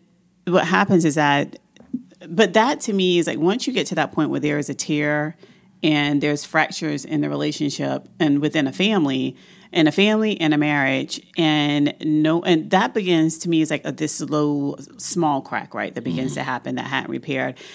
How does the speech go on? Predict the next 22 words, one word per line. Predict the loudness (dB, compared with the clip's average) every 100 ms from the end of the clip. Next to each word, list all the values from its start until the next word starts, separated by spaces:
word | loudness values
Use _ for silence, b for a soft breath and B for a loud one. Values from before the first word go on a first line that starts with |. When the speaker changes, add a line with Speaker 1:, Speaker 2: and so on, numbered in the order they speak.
| B
Speaker 1:
and | 2 4
then |
over | 4 2
time | 0 0 0
it | 0
just | -2 -4
gets | -6 -6
bigger | -4 -2 -2 -4
and | -4
bigger | -4 -4 -4
that | -4 -4 -2
there | 0 0
is | 0 0
no | -2
repair. | -4 -6 -6
It's | -4 -4
just | -4 -6
at | -6
that | -6 -6
point | -6 -6 -6
it's | -6
shattered, | -6 -8 -8 -10